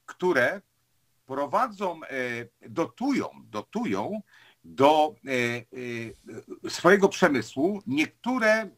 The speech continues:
e, gałęzie przemysłu są dotowane przez państwo, ponieważ uważane są za tak zwane strategiczne. E, i teraz, czymże Polska? W tej sytuacji Polska,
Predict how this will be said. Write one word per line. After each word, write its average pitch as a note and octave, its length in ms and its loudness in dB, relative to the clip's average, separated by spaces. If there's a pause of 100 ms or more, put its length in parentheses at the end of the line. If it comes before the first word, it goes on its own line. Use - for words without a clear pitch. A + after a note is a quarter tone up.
e, C#3 160 -8
gałęzie E3+ 440 -2
przemysłu E3+ 400 -14
są F#3+ 160 -14
dotowane F#3 520 0
przez - 220 -20
państwo, A#2+ 400 -8 (260)
ponieważ C4 420 2
uważane G#3+ 400 -6
są A#3 220 -10 (200)
za G3 100 -6
tak G3 140 -10
zwane A3 320 -6 (160)
strategiczne. A3 960 -6 (760)
E, C#3 100 -4
i E3 220 -12
teraz, G#3+ 520 -4 (440)
czymże A#3 540 -4 (180)
Polska? F3 440 -4
W - 80 -20
tej C#4 200 0
sytuacji F#3+ 840 -4 (520)
Polska, F#3+ 720 0